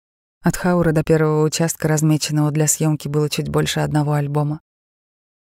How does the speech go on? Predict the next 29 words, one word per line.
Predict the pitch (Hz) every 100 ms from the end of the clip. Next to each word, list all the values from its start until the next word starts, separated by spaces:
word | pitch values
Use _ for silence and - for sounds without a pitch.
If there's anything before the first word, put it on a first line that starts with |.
| _ _ _
Сегодня | - 233 254 226 202
я |
села | 185 190 180
в | 170
автобус | 170 - 165 160
под | - -
сержанта | - 156 160 151 -
Пеппера, | - 240 - 214 214 - _ _ _ _ _
а | -
прибыла | - 156 175 233
на | 233
место | 226 220 - 151
под | - -
Obscured | 165 - - 165 165 151
by | 156 151
Clouds. | - 156 151 147 - - - _ _ _ _ _ _ _ _ -
Едва | 165 156 147
загудели | 147 147 156 147
в | -
наушниках | 151 151 - - 135
космические | - 147 156 - - - 151
органы, | 147 156 165 151
как | 151 -
солнце | 165 156 -
и | 151
вправду | - 156 156 147
скрылось | - - 156 156
за | 160 160
облаком. | 156 156 - 165 170